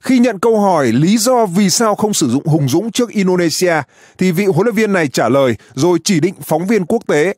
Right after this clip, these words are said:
là người sẽ đặt câu hỏi tiếp theo và không tiếp nhận câu hỏi từ phóng viên Việt Nam nữa.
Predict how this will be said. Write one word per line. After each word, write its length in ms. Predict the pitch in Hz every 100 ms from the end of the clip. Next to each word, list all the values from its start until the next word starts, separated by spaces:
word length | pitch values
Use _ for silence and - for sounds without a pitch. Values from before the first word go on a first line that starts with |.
| -
là 120 | 131
người 240 | 135 135
sẽ 160 | - 170
đặt 220 | 220 -
câu 140 | 190 165
hỏi 180 | 139
tiếp 160 | 92 196
theo 240 | - 165 131 - - -
và 240 | 151 160
không 240 | - 254
tiếp 140 | 214 285
nhận 200 | 262 147
câu 180 | 190 170
hỏi 200 | 156 92
từ 140 | 120
phóng 180 | 117 131
viên 200 | 190 156
Việt 180 | 123 127
Nam 200 | 131 127
nữa. 160 | 143